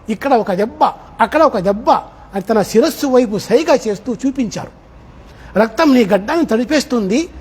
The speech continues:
దాన్ని చేసిన వాడు ఎంత దుర్మార్గుడు అంటే, సమూద్ జాతిలో ఒంటెను చంపిన వాడు ఎంత దుర్మార్గుడో, నీకు చంపిన వాడు కూడా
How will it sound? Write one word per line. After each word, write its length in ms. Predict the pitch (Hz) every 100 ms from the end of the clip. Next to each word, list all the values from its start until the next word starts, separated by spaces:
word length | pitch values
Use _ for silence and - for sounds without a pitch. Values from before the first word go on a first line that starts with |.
| - -
దాన్ని 280 | 151 208 220 220
చేసిన 340 | 240 285 285 262
వాడు 520 | 196 208 220 180 302 - - -
ఎంత 380 | 185 220 302 294
దుర్మార్గుడు 840 | 202 143 226 349 415 392 381 339 302
అంటే, 520 | 226 214 226 185 285 - - _ -
సమూద్ 460 | 202 254 466 349
జాతిలో 640 | 214 254 254 247 254 240 302 - - -
ఒంటెను 480 | 165 220 370 359 359
చంపిన 440 | - 247 247 285
వాడు 280 | 269 247 254
ఎంత 240 | 233 226
దుర్మార్గుడో, 840 | 214 165 208 254 320 247 190 240 349 - - -
నీకు 320 | 160 233 330
చంపిన 360 | 320 262 247 247
వాడు 240 | 226 214
కూడా 440 | 196 196 185 233